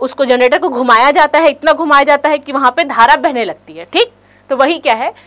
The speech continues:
यांत्रिक ऊर्जा को विद्युत ऊर्जा में बदलना, ठीक। ये भी क्वेश्चन आते हैं, इसको अगले वीडियो में क्या है हम पूरा डील करेंगे,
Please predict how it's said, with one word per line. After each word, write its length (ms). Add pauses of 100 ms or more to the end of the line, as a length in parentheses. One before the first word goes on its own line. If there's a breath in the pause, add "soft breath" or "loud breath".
(260 soft breath)
यांत्रिक 480
ऊर्जा 240
को 200
विद्युत 320
ऊर्जा 220
में 140
बदलना, 400 (120)
ठीक। 200 (220)
ये 160
भी 100
क्वेश्चन 300
आते 280
हैं, 160
इसको 180
अगले 220
वीडियो 220
में 100
क्या 120
है 100
हम 100
पूरा 160
डील 200
करेंगे, 340